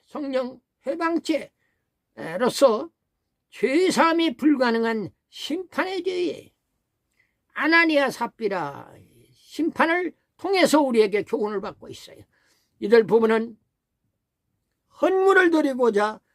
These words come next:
성령을 속임으로써, 어, 헌물을, 아, 드리고도 성령을 속임으로써 회개치 못하고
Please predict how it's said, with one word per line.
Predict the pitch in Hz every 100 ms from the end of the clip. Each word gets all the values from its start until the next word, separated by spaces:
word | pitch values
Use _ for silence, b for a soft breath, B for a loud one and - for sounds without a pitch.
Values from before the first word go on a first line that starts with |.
| _
성령을 | - 320 339 311 302 294 294 302 -
속임으로써, | _ - 370 370 392 359 262 - 285 127 _ _ _ _ _ _ _ _ _ _ _ _ _ _ _ _ _ _
어, | - -
헌물을, | - 254 262 247 233 247 277 - -
아, | 196 196
드리고도 | - 294 339 370 339 349 370 370 _
성령을 | _ - 214 202 185 185 180
속임으로써 | 160 302 247 269 262 233 - 311 370 _ _ _ _ -
회개치 | 339 349 349 - 294
못하고 | 269 240 226 214 226 214